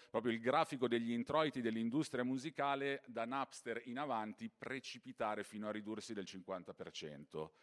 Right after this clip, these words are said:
Però poi cos'è successo? E qui anticipo solo un piccolo spoiler su quello di cui poi parleremo dopo,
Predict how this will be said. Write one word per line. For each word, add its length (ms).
Però 160
poi 120
cos'è 220
successo? 720
E 140
qui 260
anticipo 540
solo 180
un 60
piccolo 280
spoiler 320
su 120
quello 180
di 80
cui 140
poi 120
parleremo 440
dopo, 420